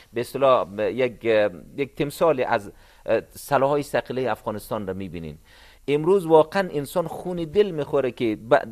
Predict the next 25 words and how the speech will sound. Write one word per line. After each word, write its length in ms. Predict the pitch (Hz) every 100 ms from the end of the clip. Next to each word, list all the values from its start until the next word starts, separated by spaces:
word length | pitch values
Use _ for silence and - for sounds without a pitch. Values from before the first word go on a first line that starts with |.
| 107
به 80 | 127
خاطر 340 | 151 143 185
این 200 | 165 180
حادثه‌ای 480 | 160 147 143 180 165
که 100 | 147
در 180 | 131 123
پاکستان 500 | 135 127 135 175 180
اتفاق 420 | 135 151 190 175
افتاد، 300 | 156 160 139 127 139
بیش 280 | 226 220
از 220 | 156 127 127
دوصد 400 | 151 196 185 160
راکت 380 | 147 139 185
از 200 | 160 131
پاکستان 460 | 131 127 131 160 160 - - -
وارد 380 | 131 151 165 143
بخش‌های 420 | 147 - 208 220
مختلف 460 | 160 131 139 147 139
خاک 340 | - 170 -
افغانستان 500 | 123 - 123 113 131
شده، 140 | 117 117
یعنی 140 | 123
افغانستان 480 | 135 - 131 120 165
رو 60 | 131
موشکباران 560 | 135 131 123 143 139